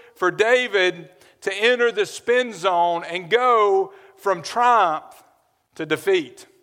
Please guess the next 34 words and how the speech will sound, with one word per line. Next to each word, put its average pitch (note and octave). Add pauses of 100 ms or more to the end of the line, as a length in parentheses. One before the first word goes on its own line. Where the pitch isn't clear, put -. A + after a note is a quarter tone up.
(100)
Look D3
at F3
verse D#3+
four. D3+ (800)
David E3
sent F3+
messengers G#3 (320)
to E3
get G#3+
her, G3
and E3
when E3+
she E3
came A3+
to A3
him, F#3+
he E3
slept G3+
with D3+
her. D3 (580)
Now F#3+
she G#3+
had F3
just G3+
been G#3+
purifying A3
herself F3+
from F3+
her F3
uncleanness. E3
Afterwards, F3
she -
returned D#3
home. E3